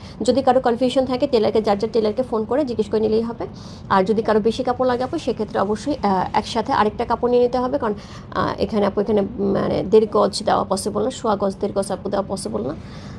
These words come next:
So, তারপরেও যদি কারো খুব ইমার্জেন্সি হয়, আমাকে একটুখানি নক দিয়ে রাখতে, যদি পসিবল হয় আপু, আমি বলবো অল্প কিছু আমাদের থানে আসছে, বেশিরভাগই হচ্ছে আমাদের পিসেই আসছে, ঠিক আছে?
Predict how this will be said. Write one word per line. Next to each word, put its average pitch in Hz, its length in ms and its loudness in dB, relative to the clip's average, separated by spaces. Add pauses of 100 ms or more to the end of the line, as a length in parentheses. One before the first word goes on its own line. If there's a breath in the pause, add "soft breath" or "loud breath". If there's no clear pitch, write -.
(160 loud breath)
So, 240 60 -4
তারপরেও 226 400 4
যদি 247 220 0
কারো 220 220 2
খুব 220 300 -4
ইমার্জেন্সি 226 460 2
হয়, 233 240 0
আমাকে 208 420 2
একটুখানি 226 380 0
নক 202 260 4
দিয়ে 233 100 4
রাখতে, 226 260 0
যদি 277 320 2
পসিবল 247 340 4
হয় 247 100 4
আপু, 247 140 0
আমি 262 140 0
বলবো 240 300 2
অল্প 294 220 2
কিছু 269 220 -2
আমাদের 233 280 -2
থানে 240 220 -2
আসছে, 233 280 -6 (400 loud breath)
বেশিরভাগই 240 480 2
হচ্ছে 254 240 0
আমাদের 233 280 0 (880 loud breath)
পিসেই 220 360 2
আসছে, - 280 -8 (160)
ঠিক - 160 -4
আছে? 427 260 -8